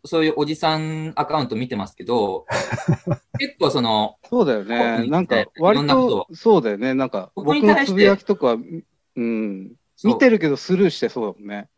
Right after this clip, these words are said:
Speaker 1: そう、見てますけど、見てますけど、
Speaker 2: <laughs>
Speaker 1: 僕の、その、世間の見られから、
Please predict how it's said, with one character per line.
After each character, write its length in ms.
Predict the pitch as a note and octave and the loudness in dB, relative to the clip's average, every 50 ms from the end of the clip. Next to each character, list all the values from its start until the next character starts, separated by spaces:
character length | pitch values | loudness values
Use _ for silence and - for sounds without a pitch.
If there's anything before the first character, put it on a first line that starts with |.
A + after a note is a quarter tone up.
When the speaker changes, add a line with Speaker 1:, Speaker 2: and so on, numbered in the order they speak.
| _ _ - | _ _ -16
Speaker 1:
そ 360 | - - - D3+ F3 F3 E3 | -14 -8 -4 0 2 2 2
う、 40 | - | 2
見 160 | C3 G#3 A#3 | 0 -2 0
て 100 | G#3 G3 | 0 2
ま 100 | D#3+ C#3+ | 2 0
す 140 | B2 - - | 0 -2 -2
け 120 | - D3 - | 0 2 2
ど、 260 | D3 E3 C3+ - A#2+ | 4 2 2 2 0
見 120 | D#3+ A3+ F3 | 0 0 2
て 80 | - | 4
ま 120 | E3+ E3 - | 4 4 4
す 60 | - | 4
け 80 | - | 4
ど、 140 | F#3+ F#3+ E3+ C3+ - - - B3 | 6 6 6 6 6 4 4 0
Speaker 2:
<laughs> 200 | E3+ - - - - | 0 -2 -6 -6 -2
Speaker 1:
僕 220 | D#3+ F3 F3+ B3+ | -2 0 0 2
の、 460 | B3+ C4 C4 C4 C4 C4 B3 A#3 - - - | 2 4 6 6 6 6 6 4 2 -2 -10
そ 120 | - - F#3 | -12 -6 -2
の、 280 | F3 E3+ E3+ D#3+ D3+ | 2 4 6 6 4
世 160 | D3+ - G#3+ - | 4 4 2 2
間 220 | - E3+ C3 A#2 | 4 2 2 0
の 80 | A2+ G#2+ | 0 0
見 100 | A2 A2+ | 0 2
ら 100 | B2+ B2+ | 2 2
れ 100 | C3 C3 | 2 2
か 120 | C#3 C3+ | 2 2
ら、 200 | C3+ C3+ C3+ - | 2 2 0 -4